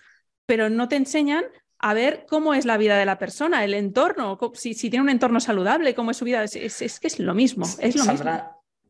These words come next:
Speaker 2: a mí en la carrera no me hablaron de emociones.
Speaker 1: ¿Ah, no?
Speaker 2: Tuve una asignatura que se llamaba literalmente Condicionamiento, Motivación y Emoción,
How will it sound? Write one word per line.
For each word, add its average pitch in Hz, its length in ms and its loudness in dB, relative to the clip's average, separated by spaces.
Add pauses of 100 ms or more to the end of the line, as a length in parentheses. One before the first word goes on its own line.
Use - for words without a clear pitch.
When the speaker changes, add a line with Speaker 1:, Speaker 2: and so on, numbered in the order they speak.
(460)
Speaker 2:
a 143 120 -8
mí 143 100 -2
en 151 60 4
la 165 100 2
carrera 170 280 -2
no 180 80 -6
me 175 80 -6
hablaron 151 300 -2
de 139 60 -2
emociones. 143 680 -6 (920)
Speaker 1:
¿Ah, 214 100 4
no? 226 360 0 (2250)
Speaker 2:
Tuve 185 160 2
una 226 120 4
asignatura 190 760 -4
que - 160 -16
se 151 60 0
llamaba 160 160 2
literalmente 147 560 -2
Condicionamiento, 147 920 -2
Motivación 139 640 0
y 139 60 -4
Emoción, 170 560 -4